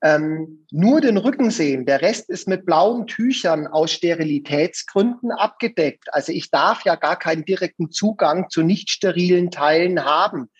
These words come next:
Sprich, der Kopf, die, ist, ist, ist unsteril unterm Tuch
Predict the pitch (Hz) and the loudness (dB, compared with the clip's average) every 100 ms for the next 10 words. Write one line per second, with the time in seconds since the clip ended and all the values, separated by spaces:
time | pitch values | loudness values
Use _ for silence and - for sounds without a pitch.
0 | - - _ - 180 202 208 156 - 190 | -20 -20 _ -8 -4 -4 -2 -4 -2 -2
1 | - - - - - - - - - 120 | -2 -6 -20 -14 -14 -14 -20 -18 -10 -10
2 | - - 165 - - 175 160 - 233 269 | -8 -4 -4 -4 -6 -4 -4 -4 0 0
3 | - 226 185 185 139 - 208 226 190 185 | 0 -2 -2 0 0 0 0 2 0 -2
4 | - 165 151 - | -6 -4 -4 -4